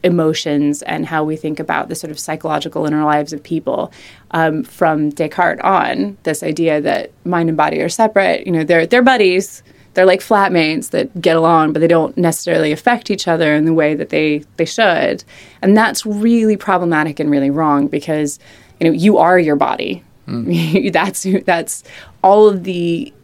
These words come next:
Speaker 1: ways that you make up your experience of life is through your body, but also through everything that you're thinking, your sort of psychological inner life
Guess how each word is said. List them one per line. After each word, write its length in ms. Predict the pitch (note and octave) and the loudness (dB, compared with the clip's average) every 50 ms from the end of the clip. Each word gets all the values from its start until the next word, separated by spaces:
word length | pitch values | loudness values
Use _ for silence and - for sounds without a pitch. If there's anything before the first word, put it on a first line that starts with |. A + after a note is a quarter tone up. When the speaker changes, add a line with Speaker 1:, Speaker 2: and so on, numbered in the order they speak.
| _ - | _ -8
Speaker 1:
ways 560 | F3 F3 F3 G3 F#3 F#3 F#3+ G3 F#3+ F#3 F3 | -6 0 2 4 4 6 6 6 4 4 2
that 120 | - - | -2 -6
you 220 | - D#3+ E3+ E3+ E3 | -4 -2 -2 0 0
make 480 | E3 E3 E3 E3+ E3 E3+ E3+ - - | 0 0 0 0 0 0 -2 -4 -4
up 280 | - - D#3+ D3+ - - | -2 -2 -2 -2 -2 -2
your 140 | D#3+ D3+ D3+ | -2 -2 -2
experience 560 | C#3+ - - - E3 E3 E3 D#3+ D#3 D3 - | -2 -4 -6 -4 -2 -2 0 0 -2 -2 -4
of 140 | C#3+ C#3 D3+ | -6 -2 0
life 580 | D#3+ D#3+ C#3+ - C3 C#3 - - - - - _ _ _ _ _ | 0 0 0 -2 -4 -6 -6 -10 -16 -20 -20 _ _ _ _ _
is 360 | D#3+ D#3+ D3 C#3+ - - - - _ _ _ _ _ _ _ _ _ _ _ _ _ - | 0 0 0 -2 -6 -14 -18 -20 _ _ _ _ _ _ _ _ _ _ _ _ _ -18
through 320 | - - - G#3 G3+ G3 | -16 -4 2 4 6 6
your 240 | F#3 E3 E3 E3 D#3+ | 6 6 4 4 4
body, 460 | D#3 E3+ E3+ E3+ E3 D#3 D3+ D3 D3 | 4 2 2 2 2 2 0 0 0
but 240 | C#3+ - - F3+ - | -2 0 0 0 2
also 560 | F3 F3+ F#3+ F#3+ - G3 F3+ F3 E3+ D#3+ - - _ _ _ - F3+ E3+ F3 E3+ | 4 2 0 2 2 2 4 4 2 0 -2 -8 _ _ _ -16 -16 -16 -16 -18
through 520 | - - F3+ F#3 F#3 F3+ F3+ F3 E3 F3 - | -14 -4 0 0 0 2 0 -2 -4 -4 -2
everything 440 | F#3 F#3+ F#3 G3+ G3 F#3 G3+ F#3 F3+ | -2 -2 0 0 0 0 0 -2 -2
that 100 | E3+ - | -2 -2
you're 100 | F3 E3+ | -2 -2
thinking, 300 | E3+ F#3+ F3 F3+ E3+ E3 | -2 -2 -2 -2 -2 -2
your 100 | E3 E3 | -2 -4
sort 140 | - - E3+ | -6 -8 -10
of 80 | E3 | -8
psychological 500 | - F3+ F3+ F3 F3 E3+ E3 E3+ E3 E3 | -6 -6 -4 -2 -2 -2 -2 -2 -2 -2
inner 220 | D#3 D#3+ F#3 F3+ E3 | -2 0 0 0 0
life 320 | D3+ D3 D#3 D#3 D3+ - | 0 0 -2 -2 -4 -8